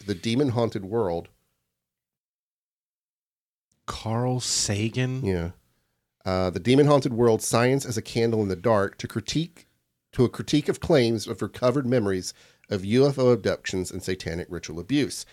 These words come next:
Speaker 1: citing material from the newsletter of the False Memory Syndrome Foundation. By two thousand three, allegations of ritual abuse were met with great skepticism, and belief in ritual abuse was no longer considered mainstream in professional circles,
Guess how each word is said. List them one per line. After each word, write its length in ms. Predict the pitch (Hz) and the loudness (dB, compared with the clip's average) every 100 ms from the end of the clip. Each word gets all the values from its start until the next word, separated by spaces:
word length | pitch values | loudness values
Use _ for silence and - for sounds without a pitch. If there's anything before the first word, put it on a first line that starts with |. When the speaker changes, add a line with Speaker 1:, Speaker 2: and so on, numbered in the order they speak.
| - _ _ | -20 _ _
Speaker 1:
citing 480 | - - 120 127 151 | -6 2 6 6 4
material 400 | 143 - 139 131 | 2 2 4 4
from 220 | 120 113 | 4 2
the 60 | 107 | 4
newsletter 480 | 110 131 131 123 113 | 4 4 4 4 4
of 140 | 104 | 2
the 80 | 95 | -2
False 380 | - 110 127 - | -2 2 2 2
Memory 320 | 120 120 117 | 2 4 4
Syndrome 480 | 101 127 123 98 82 | 2 2 2 2 -2
Foundation. 560 | 82 78 73 67 - 73 - _ _ _ _ _ _ - | -4 -6 -8 -10 -12 -14 -20 _ _ _ _ _ _ -8
By 80 | - | -4
two 200 | - 170 | 2 4
thousand 340 | 175 160 160 180 | 6 6 6 2
three, 300 | 131 120 107 | 4 2 4
allegations 580 | 120 147 127 123 127 | 2 4 2 2 0
of 140 | 110 95 | -2 0
ritual 260 | 110 147 | 0 2
abuse 560 | 143 113 104 104 - - - | 0 0 0 0 -2 -10 -2
were 140 | 104 | 2
met 320 | 104 107 123 | 4 4 2
with 160 | 113 98 | 0 -2
great 220 | 113 110 | 0 -2
skepticism, 760 | - 170 196 135 - 101 101 101 | 0 0 0 0 0 0 -2 -2
and 140 | 107 101 | -2 0
belief 400 | 104 117 196 202 | 0 2 2 2
in 100 | 113 | 0
ritual 280 | 101 104 92 | 0 -2 -4
abuse 400 | 90 90 87 - | -4 -6 -6 -6
was 220 | 107 90 | -6 -2
no 240 | 104 127 | 4 6
longer 320 | 160 147 139 | 6 2 0
considered 480 | 135 131 - 117 104 | -2 -4 -4 -4 -2
mainstream 720 | 107 123 156 - - 90 90 - - _ - | 0 2 2 -2 -4 -4 -4 -8 -16 _ -6
in 120 | 101 | 0
professional 480 | 123 - 82 - 92 | 0 0 -2 -2 -4
circles, 580 | - 147 - 92 92 | 2 2 2 -4 -12